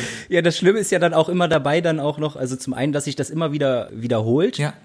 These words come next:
Speaker 1: Aber meistens ja dann auch bis zu dem schiefen Ton. Irgendwann kommt so ein schiefer Ton dann raus und dann fängst du wieder von vorne an.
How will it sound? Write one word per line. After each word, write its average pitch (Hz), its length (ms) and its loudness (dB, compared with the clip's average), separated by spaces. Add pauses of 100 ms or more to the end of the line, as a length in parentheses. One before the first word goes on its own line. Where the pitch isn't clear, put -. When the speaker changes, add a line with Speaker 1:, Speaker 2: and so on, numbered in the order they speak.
(400)
Speaker 1:
Aber 139 320 4
meistens 139 360 4
ja 160 100 6
dann 156 140 6
auch 156 160 2
bis - 240 0
zu - 80 0
dem 165 160 2
schiefen 175 360 -2
Ton. 147 300 4
Irgendwann 156 280 2
kommt 160 180 2
so 147 60 0
ein 131 40 -2
schiefer 170 340 -2
Ton 175 300 2
dann 185 160 0
raus 185 400 -2
und - 60 -8
dann 156 140 0
fängst 160 200 -2
du 165 60 -4
wieder 151 160 0
von 156 100 -2
vorne 147 380 0
an. 95 180 -8